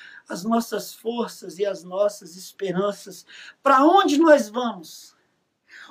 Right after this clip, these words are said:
O texto diz, e eu digo a você, espera em Deus,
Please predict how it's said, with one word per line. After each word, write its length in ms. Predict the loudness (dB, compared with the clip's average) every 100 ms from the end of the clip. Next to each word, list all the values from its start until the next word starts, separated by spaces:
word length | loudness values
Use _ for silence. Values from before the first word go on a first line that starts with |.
| 2
O 120 | 2
texto 760 | 2 _ 6 6 6 -6 -4
diz, 640 | -4 2 6 6 4 -6 -8
e 100 | -4
eu 140 | -4
digo 360 | -4 -6 -6 -6
a 60 |
você, 580 | -6 -8 -10 -16 -18 -20 _ _ _ _ _ _ _ _ _ _ _ _ _ _ _ _
espera 640 | -16 -16 -18 _ -20 -14
em 160 | -12 -12
Deus, 680 | -10 -8 -10 -14 -20 -20